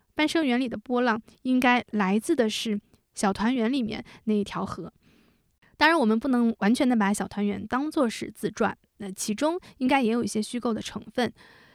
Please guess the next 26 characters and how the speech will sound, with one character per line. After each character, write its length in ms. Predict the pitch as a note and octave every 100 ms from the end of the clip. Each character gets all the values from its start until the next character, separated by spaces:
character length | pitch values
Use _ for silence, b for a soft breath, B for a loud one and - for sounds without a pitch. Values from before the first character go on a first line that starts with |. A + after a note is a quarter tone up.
| B
关 200 | B F4
于 120 | E4+ D4
知 160 | E4
庸 160 | E4 E4+
的 100 | B3+
部 200 | A#3 G3
分， 160 | -
也 40 | G#3
就 80 | A3
是 140 | A3+
胡 100 | G#3+
兰 140 | G3+ A#3+
成 180 | G#3
的 60 | -
部 180 | A3 A3
分， 280 | - F#3+ G#3+
有 180 | F#3+
今 180 | G3+ C4
生 200 | C#4+ C#4+
今 200 | C#4 D#4+
世 220 | - C4+
去 220 | G#3+ G#3+ G#3
交 180 | A3
叉 180 | A#3 A3+
印 220 | B3+ C4
证， 180 | A3+ G#3+